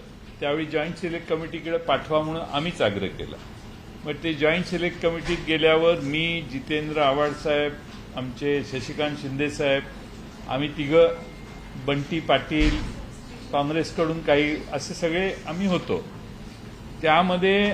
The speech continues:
आम्ही चर्चा करताना प्रिॲम्बलला पै-, आम्ही आधी विधेयकालाच विरोध केला मीटिंगमध्ये. मीटिंगमध्ये विधेयकाला विरोध केल्यावर ते म्हटले की, "आम्ही हे आणणारच आहे,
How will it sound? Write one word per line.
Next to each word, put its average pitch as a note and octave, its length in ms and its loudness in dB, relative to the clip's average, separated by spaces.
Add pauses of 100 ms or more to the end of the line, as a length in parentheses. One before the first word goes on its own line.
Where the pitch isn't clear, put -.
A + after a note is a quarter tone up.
(120)
आम्ही G3 560 2 (540)
चर्चा D#3+ 340 2
करताना C3+ 680 2 (760)
प्रिॲम्बलला E3+ 600 4
पै-, D#3+ 340 2
आम्ही F3 180 -2 (540)
आधी D#3 180 0
विधेयकालाच E3+ 600 6
विरोध A#2+ 220 2
केला F2+ 320 0 (340)
मीटिंगमध्ये. C#3+ 580 2 (1080)
मीटिंगमध्ये F#3 720 2
विधेयकाला F3+ 520 4
विरोध F3 280 2
केल्यावर F3 500 6 (160)
ते F3 120 2
म्हटले F3 340 -2
की, F3 500 0 (140)
"आम्ही D#3 240 -2
हे F3+ 100 2
आणणारच D#3 600 4
आहे, F#2+ 160 4